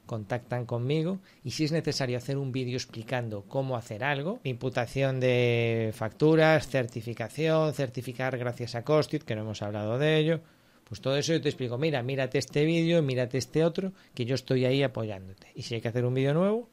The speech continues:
se hace. Y si estás viendo este vídeo porque eres un técnico y quieres buscar otro tipo de salidas laborales, como asesorar a empresas del sector de arquitectura y construcción, a presentar mejores presupuestos,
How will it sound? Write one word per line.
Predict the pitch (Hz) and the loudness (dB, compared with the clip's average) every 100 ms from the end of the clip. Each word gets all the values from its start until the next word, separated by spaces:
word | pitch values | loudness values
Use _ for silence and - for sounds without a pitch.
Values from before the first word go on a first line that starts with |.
| _ | _
se | - 110 | -12 -10
hace. | 101 - - _ _ | -10 -14 -20 _ _
Y | 117 | -4
si | |
estás | 131 226 202 | 2 4 4
viendo | 220 214 | 4 2
este | - 180 | 2 2
vídeo | 175 135 | 2 0
porque | 120 113 165 | -2 0 0
eres | 151 139 | 0 -2
un | 123 | -2
técnico | 147 113 98 95 95 - _ _ _ _ - | -2 -2 -8 -14 -20 -20 _ _ _ _ -12
y | |
quieres | 110 139 147 | -6 -4 -4
buscar | 127 139 135 | -4 -2 -2
otro | 143 139 | 0 -4
tipo | - 135 127 | -4 -4 -4
de | 120 | -4
salidas | - 131 143 113 | -4 -4 -4 -4
laborales, | 117 110 131 123 113 - _ _ - | -4 -2 -2 -2 -4 -12 _ _ -6
como | 123 120 | -4 -2
asesorar | - 113 113 120 160 123 - _ _ _ _ | -4 -4 -4 0 2 0 -4 _ _ _ _
a | 113 | -8
empresas | 107 101 160 127 110 | -6 0 0 0 -4
del | 113 107 | -6 -6
sector | 113 139 | 0 2
de | 139 | 4
arquitectura | 127 127 131 135 | 2 2 2 2
y | 131 | 2
construcción, | 127 - 104 151 156 110 - _ - - | 0 -2 0 4 4 2 -8 _ -20 -12
a | 120 | -8
presentar | 123 117 120 139 | -6 -4 0 2
mejores | 147 131 143 139 | 4 4 2 2
presupuestos, | 135 127 110 113 - - - | -4 -6 -6 -8 -8 -18 -20